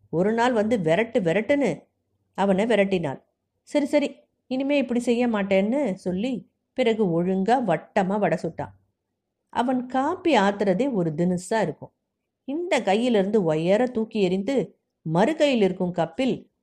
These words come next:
ஒத்த பொட்டு கூட சிந்தாமல் பிடித்து விடுவான். அதை வேடிக்கை பார்க்கறதுக்குன்னே சிறுசும் பெருசுமாய் ஒரு வட்டம் தினசரி வந்தது.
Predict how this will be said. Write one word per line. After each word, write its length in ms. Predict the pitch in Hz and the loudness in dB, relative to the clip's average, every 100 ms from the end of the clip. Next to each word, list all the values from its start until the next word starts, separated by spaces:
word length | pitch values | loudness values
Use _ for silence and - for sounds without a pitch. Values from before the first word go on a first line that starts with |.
| _ | _
ஒத்த 540 | 170 196 196 - - 196 | -4 -4 -6 -2 0 0
பொட்டு 280 | 190 277 | -2 0
கூட 180 | 240 220 | 2 2
சிந்தாமல் 520 | 277 226 190 175 233 | 2 2 2 2 0
பிடித்து 320 | 240 214 202 180 | -2 -4 -2 -2
விடுவான். 380 | 165 151 139 _ _ _ - | -2 -4 -8 _ _ _ -10
அதை 380 | 143 156 175 | -6 -2 -2
வேடிக்கை 480 | 151 151 202 254 247 | -2 0 0 0 -2
பார்க்கறதுக்குன்னே 1000 | 220 165 170 196 180 170 165 208 214 - _ _ _ | 0 0 0 -2 -2 -4 -2 0 -2 -4 _ _ _
சிறுசும் 600 | - 254 277 - 262 185 | -6 -2 -2 0 -2 0
பெருசுமாய் 580 | 175 202 202 196 240 247 | 0 0 0 2 2 0
ஒரு 140 | 175 | 0
வட்டம் 560 | 160 160 - 220 147 - - | 0 -2 -2 -2 -4 -10 -4
தினசரி 560 | 175 220 226 165 185 | 0 0 0 -2 0
வந்தது. 380 | 220 180 165 | 0 0 -2